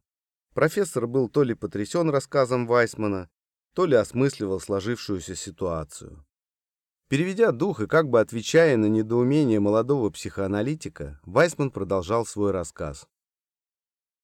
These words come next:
"Я тоже был удивлён, когда моя пациентка сказала о сделанном ей предложении со стороны отца, сын которого оказался не столько паршивцем, сколько мерзавцем и подонком.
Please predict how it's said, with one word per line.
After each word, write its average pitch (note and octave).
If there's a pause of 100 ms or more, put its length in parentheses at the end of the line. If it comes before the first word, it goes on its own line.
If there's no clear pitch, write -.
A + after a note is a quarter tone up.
(120)
"Я B2+
тоже G3+
был A#2+
удивлён, B2+
когда G#2+
моя A2+
пациентка D#3
сказала A#2
о G#2
сделанном A2+
ей G#2+
предложении G2
со F2+
стороны G#2
отца, D2+ (520)
сын F#3+
которого C#3+
оказался B2+
не A#2
столько C#3+
паршивцем, B2
сколько C#3+
мерзавцем B2
и G2+
подонком. F#2+